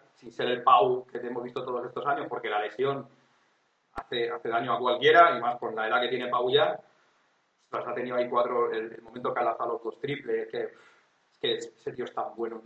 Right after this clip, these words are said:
le debemos tanto, que dice, bueno, oye, pues si nos tienen que liquidar, que nos liquide Estados Unidos, aunque luego acabe jugando por el quinto o lo que sea, si es que se juega, porque es que ni lo he mirado, a mí una vez que me eliminan, a mí ya me da igual quedar quinto que quedar octavo, o sea,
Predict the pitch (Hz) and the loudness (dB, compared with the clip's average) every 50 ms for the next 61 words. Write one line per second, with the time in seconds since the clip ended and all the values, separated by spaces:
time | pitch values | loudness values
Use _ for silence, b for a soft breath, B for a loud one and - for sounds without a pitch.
0 | 113 - 117 117 110 113 123 135 151 135 - - - 101 - _ - 131 - - | -16 -8 -6 -4 -2 -2 -2 -4 -4 -6 -8 -8 -10 -10 -10 _ -12 -12 -12 -12
1 | 113 110 110 107 107 110 104 - 113 110 110 - - - - _ _ _ _ _ | -16 -20 -20 -16 -14 -14 -10 -10 -10 -10 -10 -14 -16 -20 -20 _ _ _ _ _
2 | _ _ _ _ - - - - - - 147 147 113 - - 143 143 139 143 147 | _ _ _ _ -8 -8 -8 -10 -8 -4 0 4 4 4 4 2 2 2 6 8
3 | 165 165 - 123 - - 110 113 - 127 131 131 131 - 135 131 127 - 135 151 | 8 8 8 4 -2 -4 -6 -6 -4 -2 -2 -2 2 2 2 2 2 -2 4 12
4 | 180 208 233 262 247 - - - _ _ _ 110 - - 107 113 117 123 120 113 | 12 12 12 12 12 6 2 -8 _ _ _ -20 -14 -8 -6 0 0 0 0 0
5 | 113 117 - - 113 110 120 120 120 113 117 113 113 - 123 123 120 117 117 120 | -2 -4 -4 -2 -2 -2 0 -2 -4 -4 -4 -4 -4 -6 -8 -8 -8 -6 -6 -4
6 | 117 113 - 147 - - 113 - - - _ _ _ _ _ _ _ _ _ _ | -6 -4 -2 0 0 2 0 -2 -4 -8 _ _ _ _ _ _ _ _ _ _
7 | _ _ _ _ _ _ _ _ _ _ _ _ 123 - 131 - - - 123 - | _ _ _ _ _ _ _ _ _ _ _ _ -4 2 4 4 4 4 -2 -8
8 | - - - - 135 139 156 165 165 165 - - 135 131 151 139 131 131 127 127 | -8 -12 -4 -2 0 4 6 6 6 4 2 -4 -4 -4 -4 -4 -2 -2 -2 0
9 | 127 143 147 123 135 - 135 135 135 131 131 127 131 139 131 127 127 127 135 139 | 6 10 10 10 10 10 4 0 0 0 0 0 0 -2 -2 -2 -4 -4 -4 -4
10 | 151 143 131 123 123 131 123 123 120 120 120 120 120 117 117 113 113 113 - 123 | -2 -2 -2 -2 0 -2 -2 0 -2 -2 0 0 -2 -2 -2 -2 -2 2 2 2
11 | 123 135 123 123 113 113 113 110 107 110 - - 160 - 110 110 107 - 117 110 | 2 2 -2 -2 -2 -2 -2 -2 -2 -4 0 0 0 2 2 -2 -4 -4 -6 -4
12 | 107 104 104 98 - | -4 -4 -4 -6 -8